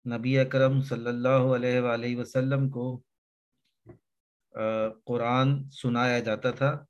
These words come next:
और इसमें ये कई आयतें आपके सामने मौजूद हैं।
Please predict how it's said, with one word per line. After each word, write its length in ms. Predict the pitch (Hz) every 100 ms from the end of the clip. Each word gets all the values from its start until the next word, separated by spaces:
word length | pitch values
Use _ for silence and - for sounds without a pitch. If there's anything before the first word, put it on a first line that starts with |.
| _ _ _ _
और 200 | 120 120
इसमें 320 | 120 - 131
ये 240 | 131 127 127
कई 360 | - 127 131
आयतें 680 | 127 117 117 - 123 135 - _ _ _ _ _ _
आपके 320 | 113 113 - 117
सामने 640 | - 110 110 110 131 135 - _ _ _ _ _ _ _ _ _
मौजूद 460 | 113 110 107 113 104
हैं। 340 | 98 92 -